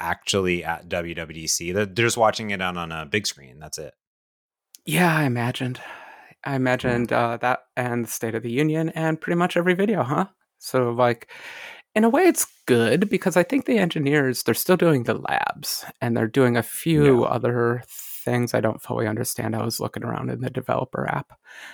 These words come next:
Speaker 2: um, for things to sign up for. I don't think I'm gonna do a lab this year, but if it gives the engineers more time to do labs and things instead of presentations, who cares at this point?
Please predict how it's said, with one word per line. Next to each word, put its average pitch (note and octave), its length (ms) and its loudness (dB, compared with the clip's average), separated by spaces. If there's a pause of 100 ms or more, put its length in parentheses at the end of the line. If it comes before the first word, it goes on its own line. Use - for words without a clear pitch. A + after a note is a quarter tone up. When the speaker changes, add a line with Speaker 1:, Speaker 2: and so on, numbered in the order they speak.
(300)
Speaker 2:
um, A2 600 -2
for B2+ 120 0
things - 300 -4
to - 60 -12
sign A2 240 -8
up - 180 -10
for. - 380 -8 (400)
I - 40 -4
don't F3+ 140 -12
think A#2+ 140 -6
I'm A2 80 -4
gonna G#2+ 160 -8
do - 180 -12
a G2 60 -8
lab - 260 -10
this - 200 -14
year, - 180 -14
but D#3 320 2
if C#3+ 100 -2
it D#3+ 100 -2
gives F#3+ 180 0
the D#3 120 4
engineers B2 460 0
more A#2 140 -2
time A2+ 520 -8
to - 80 -6
do A2+ 440 -4
labs A2 360 -2
and B2 160 -12
things A#2 300 -8
instead - 400 -8
of - 340 -8 (360)
presentations, - 840 -12 (280)
who C#3 100 0
cares - 540 -10
at C#3 140 -10
this - 160 -12
point? - 300 -14